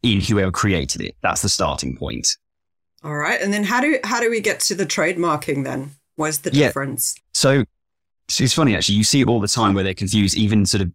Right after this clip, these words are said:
Speaker 1: big media outlets will write stories and they'll use the wrong one. Um, but generally speaking, you can have both in something. So the logo is a prime example where you could have created it and therefore you've got copyright,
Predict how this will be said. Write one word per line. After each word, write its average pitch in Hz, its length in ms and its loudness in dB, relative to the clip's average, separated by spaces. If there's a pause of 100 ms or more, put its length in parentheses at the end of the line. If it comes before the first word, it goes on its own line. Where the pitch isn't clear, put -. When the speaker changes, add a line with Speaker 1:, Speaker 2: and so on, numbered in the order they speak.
Speaker 1:
big 113 260 0
media 107 320 2
outlets 95 340 0
will 98 80 -2
write 98 200 0
stories 101 440 2
and 98 80 -2
they'll 95 120 -2
use 101 180 0
the 101 100 4
wrong 95 180 2
one. 87 260 2 (760)
Um, 104 340 2 (880)
but 131 240 2
generally 165 280 4
speaking, 107 500 2 (120)
you 139 140 2 (300)
can 185 280 2
have 135 480 0
both 95 320 2
in 95 120 -2
something. 87 340 -2
So 107 120 2
the 104 80 4
logo 113 360 2
is 95 80 -2
a 98 60 -6
prime 104 360 0
example 87 440 -2
where 87 100 0
you 90 160 2
could 95 140 -2
have 95 120 -8
created 131 420 2
it 110 80 0
and 101 80 0
therefore 98 240 -6
you've 87 100 -4
got - 140 -6
copyright, 71 640 -4